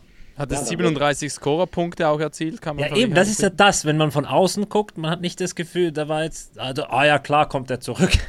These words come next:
Speaker 3: <laughs> Sondern, hä?
Speaker 2: Ja, es war, ja, es war eher so, dann, danach der Saison haben sie mir halt gesagt, dass, äh, dass sie wirklich überrascht waren, wie, wie positiv ich es geschafft hab. Und ja, und dann wurde ich halt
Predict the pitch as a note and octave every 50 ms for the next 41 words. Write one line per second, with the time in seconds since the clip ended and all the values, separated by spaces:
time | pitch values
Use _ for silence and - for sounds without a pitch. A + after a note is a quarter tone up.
0 | - - - - - - - C#3 B2+ A#2 F#2 A2 B2+ G3 A#3+ A#3+ - - - -
1 | B2 C#3+ D#3+ D#3+ D3 - - D3 D3 D3 C#3+ C#3+ C#3+ - - B2 B2+ C#3+ D3+ D3
2 | C#3 - C#3+ C#3+ C#3+ C#3 C#3 C#3+ C#3+ C#3 - C#3 C3+ C3+ C3+ B2+ - - - _
3 | _ _ _ _ _ _ _ _ _ _ _ _ _ B2+ B2+ C3+ C3+ B2+ A#2+ B2+
4 | C3 C3+ C#3 - D#3 C#3 - C#3+ - B2 C3 C#3 C3 B2+ C3 B2 B2 B2+ B2+ A#2
5 | A#2 A#2 A#2 - - A#2 A2 A2+ A#2 B2+ B2+ - - - A#2+ A2 - - - -
6 | A#2+ A2+ A2 G#2+ A2 A2+ - - A#2 A#2 A#2+ A#2+ A#2+ A2 A#2 A2+ A#2 G#2+ A2 A2+
7 | A2+ A2+ - A#2+ A#2 A2+ A2+ A2 G#2+ G#2+ G#2+ G#2+ G#2 G#2 G#2 G#2+ A2 G#2+ - _
8 | _ _ - A#2 A2 A2 A2+ A2 A2 G#2+ G#2+ G#2+ - - C3+ C3+ C3 A#2 - A#2+
9 | - - A2 - - - - A2 - B2+ D3 D3 - - E3+ D3 C#3 - - -
10 | - _ _ _ _ - B2 A#2 A2+ A2+ A2 A2 A2+ G#2+ G2 - - A2+ C3 C#3+
11 | B2+ A2 G#2+ G#2+ A2 A2 A2 A#2 A2+ A2 - A2+ A2+ A2 G#2+ -